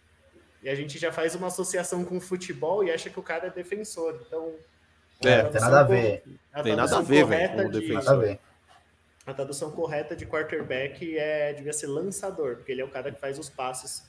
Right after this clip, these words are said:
Speaker 1: E basicamente é isso. No ataque são os bloqueadores, lançador, corredores e receptores. Beleza?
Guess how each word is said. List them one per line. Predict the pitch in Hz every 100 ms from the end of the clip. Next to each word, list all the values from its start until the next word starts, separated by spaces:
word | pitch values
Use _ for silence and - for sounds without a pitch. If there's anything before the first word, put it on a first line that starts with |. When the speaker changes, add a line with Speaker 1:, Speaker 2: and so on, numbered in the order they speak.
| _ _ _ _ _ _ _
Speaker 1:
E | 123 123 127 123 127 127
basicamente | 139 160 180 196
é | 214
isso. | 151 143
No | 147 190
ataque | 196 202 202 -
são | 190
os | 151
bloqueadores, | 139 160 180 190 156 - 156 226 262 - - _ _ _
lançador, | 135 165 208 - 156 143 170 247 - - _ _ _
corredores | 190 185 190 143 170 226 269 262 - 208
e |
receptores. | 196 214 208 220 - - 139 113 107 - - - - _
Beleza? | 123 143 185 165 131